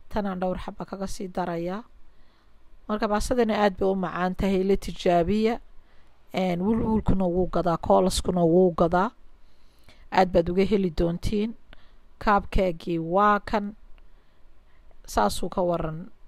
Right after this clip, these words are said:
maad aragtay, easy-gaas uga soo dhacdhacaya. Marka saa darteed aan idin leeyahay, maad aragtay, bahalkan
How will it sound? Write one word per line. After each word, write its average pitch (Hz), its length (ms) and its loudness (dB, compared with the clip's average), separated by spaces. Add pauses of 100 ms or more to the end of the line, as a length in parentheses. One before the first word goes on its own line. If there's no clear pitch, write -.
maad 175 220 -6
aragtay, 165 680 -6
easy-gaas 170 640 -4
uga 190 140 -4
soo 190 220 -6
dhacdhacaya. 175 720 -6 (1000)
Marka 214 260 -4
saa 240 180 0
darteed 214 420 -2
aan 175 180 -6
idin 180 260 -4
leeyahay, 175 280 -4
maad 180 200 -8
aragtay, 180 340 -6
bahalkan 175 480 -4